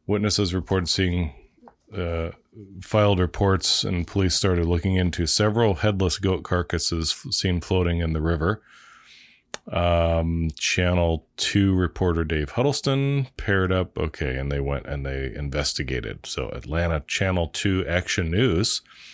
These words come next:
Um, the tr-, the two traveled along the river when they noticed the decapitated carcass of a goat floating in the water near the Interstate twenty bridge on the border of Fulton County and Cobb County.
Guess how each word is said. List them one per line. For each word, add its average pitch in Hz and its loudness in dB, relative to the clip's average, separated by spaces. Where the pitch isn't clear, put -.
Um, 87 2
the 107 2
tr-, - -2
the 107 0
two 151 -2
traveled 160 2
along 117 4
the 98 4
river 113 2
when 95 4
they 95 4
noticed 98 2
the 95 2
decapitated 95 -2
carcass - 0
of 87 0
a 87 2
goat 90 0
floating 98 0
in 95 2
the 95 2
water 85 2
near 87 0
the 85 -2
Interstate 87 -2
twenty 80 -4
bridge 82 0
on 87 -2
the 82 -2
border 87 2
of 73 -4
Fulton 104 -2
County 87 -2
and 82 -4
Cobb 107 0
County. 71 -4